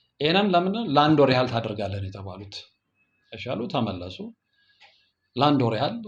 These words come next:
ያንን ፈጸሙ። እናስ አልኳቸው፣ "ትቀልዳለህ እንደ እኔ?" ያሉት። ገበያ በገበያ ሆንኩ። በፊት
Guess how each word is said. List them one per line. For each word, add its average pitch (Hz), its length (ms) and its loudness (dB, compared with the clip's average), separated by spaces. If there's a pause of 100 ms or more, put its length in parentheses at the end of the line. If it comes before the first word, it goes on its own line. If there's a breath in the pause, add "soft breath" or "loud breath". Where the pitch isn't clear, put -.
(160)
ያንን 107 260 -6
ፈጸሙ። 98 400 -12 (640)
እናስ 143 340 0
አልኳቸው፣ 95 500 -10 (120)
"ትቀልዳለህ 135 600 -2
እንደ 98 160 -6
እኔ?" 95 120 -10
ያሉት። 98 280 -14 (200)
ገበያ 151 280 6
በገበያ 123 360 2
ሆንኩ። 101 260 -6 (2750 soft breath)
በፊት 196 420 2